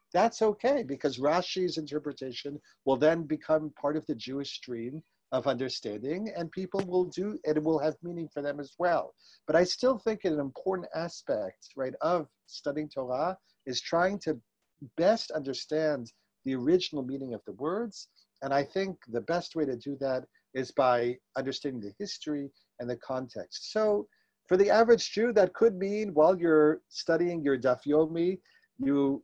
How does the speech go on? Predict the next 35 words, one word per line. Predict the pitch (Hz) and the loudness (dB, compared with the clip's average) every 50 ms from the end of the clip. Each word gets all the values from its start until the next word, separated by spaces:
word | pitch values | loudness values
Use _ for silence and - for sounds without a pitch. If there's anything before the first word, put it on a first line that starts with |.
| _ _ - | _ _ -2
use | 120 139 170 190 190 - | 2 4 4 4 4 2
the | - 160 | 0 0
Koren | 147 - - 156 156 156 151 147 | 2 4 6 6 8 8 6 4
Talmud | 143 - 151 147 156 165 190 214 214 180 | 2 2 4 4 4 4 4 2 2 2
and | 165 147 | 2 0
you | 139 143 139 | 0 -2 -2
see | - - - - 185 190 196 | -4 -6 -4 -2 -2 0 0
on | 196 170 156 | 0 0 0
the | 151 | 0
side, | 143 - - 170 165 165 165 165 170 165 - | -2 -2 -2 0 0 2 2 0 -2 -2 -2
"Oh, | - 269 | -2 0
look | 277 226 226 220 - | 2 2 2 2 0
at | 226 220 - | -2 -2 0
that. | 214 214 196 170 156 - _ _ _ _ _ - | 2 2 2 2 0 -2 _ _ _ _ _ 0
This | 170 185 175 - | 0 0 2 2
word | 175 185 185 170 | 2 2 2 2
comes | - - 165 156 - | 0 -4 -6 -4 -4
from | - 156 151 | -4 -4 -4
Persian. | - - - 262 262 - - - | -4 -4 -4 -4 -4 -4 -4 -4
It | 151 139 143 | -4 -4 -4
actually | 139 147 151 - - - 151 147 | -6 -8 -8 -8 -6 -4 -4 -2
means | 139 147 147 147 143 139 139 131 - - - _ _ _ _ _ - | -2 -2 -4 -4 -4 -8 -12 -14 -16 -20 -20 _ _ _ _ _ -6
this." | 113 127 185 240 277 - - - - - _ _ _ | 0 2 4 4 2 0 -4 -12 -14 -16 _ _ _
Or | - 151 151 156 151 151 147 156 151 - _ _ _ _ - | 2 4 6 8 8 8 8 6 4 0 _ _ _ _ -8
Shvor | - - - 120 135 175 180 185 170 | -6 -6 -2 2 6 6 6 6 6
Malka, | 160 165 165 196 226 - - - 160 127 113 | 4 4 4 4 2 2 2 4 4 4 2
this | 127 120 - | 0 -4 -6
figure | - - 170 175 160 151 147 131 127 | -6 -6 -6 -4 -2 0 0 2 2
is | 123 123 120 117 - - 131 | 0 0 -2 -4 -8 -12 -4
mentioned. | 123 135 156 185 196 180 - - 208 208 208 185 180 - | 0 0 0 0 0 -4 -4 -2 -2 -2 -2 -4 -2 0
"Oh, | 180 180 165 | 2 2 2
he | - - 175 | 0 -2 -2
was | 180 175 151 117 | -2 -2 -2 -2
a | 123 | -4
Persian | - - 135 139 131 - 123 113 | -6 -6 -6 -6 -6 -8 -12 -14